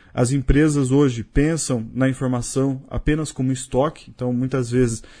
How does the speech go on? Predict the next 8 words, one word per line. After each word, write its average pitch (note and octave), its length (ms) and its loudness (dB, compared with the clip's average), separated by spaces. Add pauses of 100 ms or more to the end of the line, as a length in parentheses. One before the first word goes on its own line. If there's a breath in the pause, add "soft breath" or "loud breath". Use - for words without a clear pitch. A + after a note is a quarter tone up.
informação B2+ 500 0
do B2+ 60 -2
usuário, B2+ 540 4
informação A#2+ 500 -4
de B2+ 160 -6
vendas B2 380 -2 (260 soft breath)
fica E3 500 2 (200 loud breath)
armazenado C3 840 4